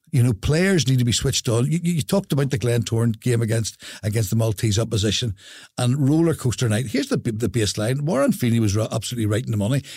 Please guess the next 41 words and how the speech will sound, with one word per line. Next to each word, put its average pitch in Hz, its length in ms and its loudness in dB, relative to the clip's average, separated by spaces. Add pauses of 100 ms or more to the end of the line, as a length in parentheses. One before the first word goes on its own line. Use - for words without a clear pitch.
(180)
If 208 240 2
Glentoran 139 480 2
had 120 100 0
taken 123 240 -2
their 113 100 0
chances, 113 480 0
they 120 180 2
would 117 180 2
have 110 140 0 (200)
and 107 140 0
should 117 180 0
have 117 180 0
and 113 140 -2
could 113 160 -2
have 104 100 -2
progressed. 117 580 -4 (340)
Now, 139 160 2
I'm 208 240 2
suggesting 123 600 0
that - 220 -2
if 135 140 0
they'd 123 180 -2
been 123 120 0
up 185 120 -2
and 165 100 2
running 123 220 0
in 117 120 -2
the 117 100 -4
se-, - 260 -6
the 123 80 -6
season, 123 400 0 (200)
they 135 120 2
would 127 140 4
have 120 100 2
got 135 160 -2
through. 170 340 0 (720)
Crusaders, 214 640 2 (100)
immense, 165 680 4
immense, 139 520 2
immense 127 600 2
eff-, 113 180 -2